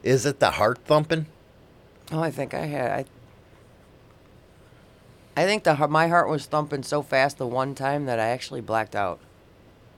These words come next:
Speaker 1: You thought you did, but you didn't. You didn't.
Speaker 2: No.
Speaker 1: No.
Speaker 2: No.
Speaker 1: You got, you know, y-, that's how scared you were.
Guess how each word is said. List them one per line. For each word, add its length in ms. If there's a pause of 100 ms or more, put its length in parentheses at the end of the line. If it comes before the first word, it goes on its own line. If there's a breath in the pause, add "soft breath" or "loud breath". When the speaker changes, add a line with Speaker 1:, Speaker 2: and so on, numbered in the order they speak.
(760)
Speaker 1:
You 200
thought 380
you 100
did, 260
but 180
you 60
didn't. 360 (1400)
You 160
didn't. 400 (220)
Speaker 2:
No. 460 (460)
Speaker 1:
No. 380 (260)
Speaker 2:
No. 420 (720 soft breath)
Speaker 1:
You 300
got, 340
you 300
know, 120
y-, 280
that's 420
how 140
scared 680
you 120
were. 360